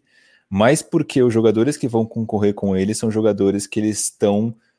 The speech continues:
já talvez num outro nível em relação à pontuação e protagonismo dentro dos seus próprios times, né? Você pega o S G A, né, o Shai Gil-, Gilgeous-Alexander no Oklahoma City Thunder, é talvez o principal jogador do time,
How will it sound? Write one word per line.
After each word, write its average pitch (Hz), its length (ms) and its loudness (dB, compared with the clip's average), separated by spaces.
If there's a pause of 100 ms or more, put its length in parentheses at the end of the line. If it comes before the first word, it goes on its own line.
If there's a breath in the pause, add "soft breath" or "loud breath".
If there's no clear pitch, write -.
(220)
já 92 280 2
talvez 95 440 0
num 98 180 -2
outro 107 360 0
nível 101 480 2
em 98 80 0
relação 92 460 -2
à 90 60 -6
pontuação 92 1040 -2
e 90 40 -8
protagonismo 92 720 0
dentro 90 200 -2
dos 92 100 -6
seus 87 140 -6
próprios - 340 -2
times, 82 320 0
né? 82 80 0
Você 82 220 -4
pega 85 280 -2
o 87 120 2
S 85 240 -4
G 87 420 -2
A, 87 80 -12
né, 90 100 -6
o 85 140 -8
Shai 90 260 -4
Gil-, 90 240 -2 (400)
Gilgeous-Alexander 87 960 0 (460 soft breath)
no 87 160 -2
Oklahoma 87 480 0
City 87 220 -4
Thunder, 92 420 2
é 90 240 4 (160)
talvez 85 420 -2
o 87 60 -2
principal 90 380 -4
jogador 87 320 0
do 87 80 -4
time, 113 400 -2